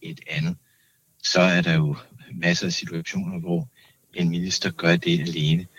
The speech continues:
For eksempel, hvis ministeren bor i provinsen og skal til, øh, København med fly, jamen, så tager ministeren flyet alene.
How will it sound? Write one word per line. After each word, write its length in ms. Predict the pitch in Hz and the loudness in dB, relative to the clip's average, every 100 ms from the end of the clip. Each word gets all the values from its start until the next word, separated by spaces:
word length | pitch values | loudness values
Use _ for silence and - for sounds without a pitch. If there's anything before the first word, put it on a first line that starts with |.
| - _ _ | -20 _ _
For 60 | - | -4
eksempel, 340 | - 92 170 | 2 2 2
hvis 220 | - - 87 | 0 -2 0
ministeren 580 | 85 85 98 92 82 - - | 0 0 2 2 2 -2 0
bor 200 | 92 87 | 2 2
i 140 | 98 | -6
provinsen 640 | 87 - 85 87 - 90 87 | -12 -8 -4 -2 -2 -2 -2
og 100 | 78 | -4
skal 280 | - 82 78 | -8 -4 -2
til, 340 | - 82 73 - _ _ | -2 0 -2 -2 _ _
øh, 140 | 71 73 | -8 -8
København 600 | - 85 71 92 98 - _ - _ _ _ | -6 -6 2 2 2 -4 _ -20 _ _ _
med 140 | 87 87 | 0 0
fly, 320 | - 98 82 - | 2 0 0 -8
jamen, 180 | 78 80 | -8 -6
så 220 | - 90 | -2 -2
tager 240 | 87 - 90 | -2 0 0
ministeren 640 | 90 90 90 - 87 82 - - _ _ - - | 2 0 -2 -2 0 0 -4 -18 _ _ -18 -6
flyet 480 | 87 - 85 78 - _ | -4 -2 -2 -4 -10 _
alene. 520 | 80 80 76 80 - | -2 0 2 2 0